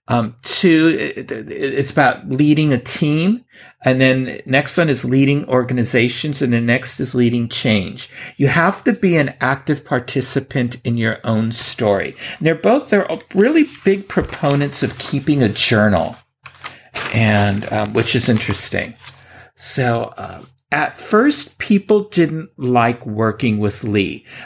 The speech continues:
as a manager because he was a task manager, but he got things done. So he, he didn't have a college degree. He came from a dysfunctional family and he lacked self-confidence.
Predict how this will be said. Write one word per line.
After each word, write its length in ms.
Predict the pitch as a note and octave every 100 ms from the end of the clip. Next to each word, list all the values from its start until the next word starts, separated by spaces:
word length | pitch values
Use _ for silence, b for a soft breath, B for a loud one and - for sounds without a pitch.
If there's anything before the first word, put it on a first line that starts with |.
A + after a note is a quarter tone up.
| B
as 200 | A#2+ A#2+
a 60 | C3
manager 640 | A2+ A2 A#2 A#2+ A2+ A#2
because 320 | F#2+ G#2 A#2+
he 220 | - F3+ G#3+
was 220 | C#4 C4
a 80 | A#2+
task 640 | - C3+ B2+ C3 - -
manager, 540 | G#2+ F#2+ F#2 - A2
but 340 | G2+ D3 - - B B
he 160 | - A#3
got 360 | F#3 A#2 -
things 420 | - D3+ D3 D3 -
done. 500 | G3+ C#4+ C3 G2 - _ B B B B -
So 340 | - F#3 D#3+
he, 680 | D#3+ - G3 G3 G3+ G3+ - -
he 220 | D#3+ F3
didn't 200 | E3 G3
have 180 | G3+ F#3+
a 40 |
college 540 | - - C3 C#3+ D3+ -
degree. 540 | G3+ - A#2 A#2 C3+ B B
He 140 | D#3
came 360 | - - D3+ D#3
from 280 | - G3 F3+
a 60 |
dysfunctional 840 | D#3+ D3 C#3+ - D3 C#3 - F3 F3+
family 560 | - B2+ A2 A#2 C3+
and 180 | - C3+
he 100 | C3+
lacked 280 | A#2+ A#2 A#2+
self-confidence. 1160 | - B2+ B2 - F#3 A#3+ - - G2 - -